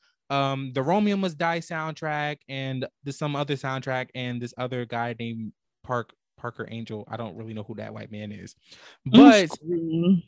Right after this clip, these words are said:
Speaker 1: the reason why
Speaker 2: Um,
Speaker 1: all these songs are going, all these albums and projects are gonna be released is because Aaliyah's uncle, Benny Hankerson, who's been having Aaliyah's music on lock, is now trying to reboot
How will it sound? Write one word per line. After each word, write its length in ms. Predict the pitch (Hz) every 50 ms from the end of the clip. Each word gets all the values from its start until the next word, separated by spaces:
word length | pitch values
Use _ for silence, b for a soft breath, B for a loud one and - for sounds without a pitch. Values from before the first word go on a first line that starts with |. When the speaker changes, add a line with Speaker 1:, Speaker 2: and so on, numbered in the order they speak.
| _ -
Speaker 1:
the 120 | 160 165
reason 340 | 151 170 226 254 240 254 233 220
why 180 | 202 196 190
Speaker 2:
Um, 80 | 180 165
Speaker 1:
all 160 | 170 175 175
these 320 | 175 180 165 147 - - _ -
songs 380 | - - 214 214 208 190 175 170
are 60 | 156
going, 260 | 156 160 156 156 151 - -
all 160 | 147 160 170 160
these 220 | 165 165 147 -
albums 580 | - 151 165 185 175 170 170 170 165 165 151 151
and 160 | - 139 131
projects 380 | - 175 180 175 165 160 -
are 40 | 170
gonna 200 | 147 151 143 143
be 160 | 139 147 151
released 460 | 147 147 151 160 185 185 185 170 - -
is 140 | 151 139 -
because 440 | - 151 - - 156 147 143 131 - -
Aaliyah's 520 | 135 135 139 147 180 190 202 190 180 160 - _ -
uncle, 360 | 180 214 220 208 - 165 151
Benny 440 | 131 113 160 180 202 196 196 175 - -
Hankerson, 640 | 190 233 247 - 156 135 - - 113 117 120 131 139 _ _ _ _ _ -
who's 260 | - 160 156 135 127
been 440 | 127 143 143 139 139 139 143 - - _ -
having 340 | 127 139 143 139 139 139 127
Aaliyah's 340 | 123 123 131 131 127 120 123
music 280 | 131 127 120 123 -
on 180 | 117 117 120 131
lock, 320 | 165 170 156 139 151 - _ _ _ - - _ -
is 160 | 156 139 131 139
now 340 | 151 165 170 170 170 180
trying 500 | 170 - - 175 165 156 156 156 156 147 - - -
to 280 | 165 156 156 147 139
reboot 760 | 131 135 170 185 180 143 117 117 185 226 202 - - - -